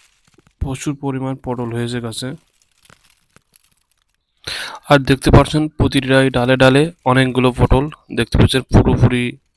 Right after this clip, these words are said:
চারটি পাঁচটা করে এক এক থলে আছে। আর আমরা এগুলো আজকে উঠায়ে সম্পূর্ণ বিক্রি করব। আর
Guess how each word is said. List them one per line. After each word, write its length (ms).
চারটি 340
পাঁচটা 360
করে 340
এক 160
এক 180
থলে 300
আছে। 320
আর 340
আমরা 300
এগুলো 220
আজকে 420
উঠায়ে 480
সম্পূর্ণ 560
বিক্রি 280
করব। 560
আর 280